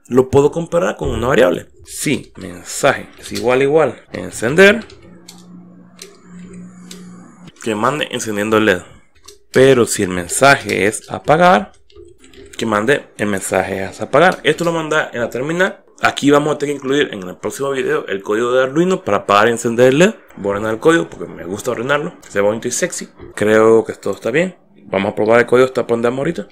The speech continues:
No hay ni un bug fatal. Vamos al chat y vamos a poner encender. Y vemos que en, en el, en la, en la consola nos dice encender. Sería chivo también que nos dijera, "Ya entendí, voy a encender el led". Creo que también vamos a hacer eso también. Vamos a usar este, que es la forma de mandar mensajes.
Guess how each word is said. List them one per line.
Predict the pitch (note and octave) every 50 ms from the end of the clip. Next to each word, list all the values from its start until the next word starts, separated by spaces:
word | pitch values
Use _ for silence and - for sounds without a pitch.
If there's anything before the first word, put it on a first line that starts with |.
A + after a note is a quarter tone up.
| _ -
No | G2 G2+ G#2
hay | G#2
ni | G#2 A2
un | A2 G#2+ G#2+
bug | A2+ B2+ B2+
fatal. | - C3+ C3 - D#3+ F#3 G3+ - - _ _ _ _ _ _ _ -
Vamos | - G2 G2 G#2
al | A2 -
chat | - - - - - - _ _ _ _ _
y | - G2+
vamos | A#2+ B2+
a | B2+
poner | B2+ B2 B2 C3+ - - -
encender. | G2+ A2 G#2 - G#2+ G#2 G#2 G2 F#2+ F2+ F2 - - - - - - -
Y | A2+
vemos | A2+ A#2 B2+ D3 D3 D3
que | - C#3+
en, | C#3 C#3+ C#3 - -
en | C3+ C3+ C#3
el, | C#3 C3+ - -
en | B2 B2
la, | -
en | - A#2+
la | B2 A#2+
consola | - C#3 C#3+ - D3+ D#3+ F3 F#3+
nos | - - E3+ A#3 E3 - - - -
dice | E2 G2+ G2 G2 - -
encender. | G2+ - - A2+ C3 D#3+ F#3+ F#3 F#3+ - - - - - - - - -
Sería | - - - - G#3+ G#3 A#3+ B3 C#4 D4+ C4 - -
chivo | - - - E3+ F#3+ C4 C4 A#3+ G#3
también | - - A#2+ A#2+ A#2+ B2+ C#3+ C#3+
que | C#3+ -
nos | C3+ C#3+ - -
dijera, | C3+ C#3+ C#3+ B2+ A#2 - F#2+
"Ya | G2+ - - A2+ A#2
entendí, | A#2+ A#2+ A#2+ C3 C3 C#3+ E3 F3+
voy | D#3 A#2 G#2
a | G#2
encender | G2+ G#2+ G#2 G#2 A#2+ A#2+ C3+
el | D#3+
led". | G3 E3+ - - - - _ _ - - - - - _ _ _ _ _ _ _ _
Creo | - - B2+
que | C#3+
también | - C3+ C3+ C3
vamos | B2+ B2 A#2 A#2
a |
hacer | A#2 - - A2 A2+
eso | A2+ A#2+ A2+
también. | - - F#3+ C4 C4+ B3+ - _ _ _ _ _ _ _ _ _ - -
Vamos | A#2 A#2 A#2+ A2+ -
a | B2+
usar | B2 - -
este, | A#2+ D3+ D#3+ - - - -
que | -
es | A#2 A#2+
la | A#2
forma | C3 C3 C3 C#3
de | C3+
mandar | C3+ B2+ B2 B2+ B2+
mensajes. | C#3 D3 D3 D3 - G3+ G3+ E3 G3+ F#3+ - -